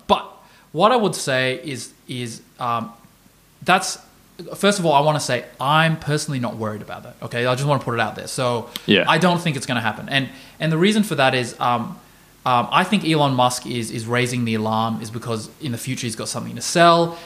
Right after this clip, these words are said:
Speaker 1: and also because he doesn't, um, I don't think he, he said that he accused, um, Facebook of not understanding artificial intelligence enough. I don't think that's true. I think, um,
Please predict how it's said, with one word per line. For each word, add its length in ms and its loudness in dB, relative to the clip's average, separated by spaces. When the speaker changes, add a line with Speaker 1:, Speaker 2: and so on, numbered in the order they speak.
Speaker 1:
and 180 0
also 300 2
because 400 -2
he 220 -6
doesn't, 420 0
um, 240 0
I 120 4
don't 200 4
think 180 -4
he, 220 -4
he 240 4
said 240 4
that 260 0
he 400 4
accused, 800 4
um, 520 2
Facebook 460 0
of 100 0
not 180 4
understanding 800 2
artificial 420 0
intelligence 460 -2
enough. 200 -2
I 120 4
don't 160 2
think 140 -2
that's 180 -8
true. 240 -8
I 100 -2
think, 260 -2
um, 380 2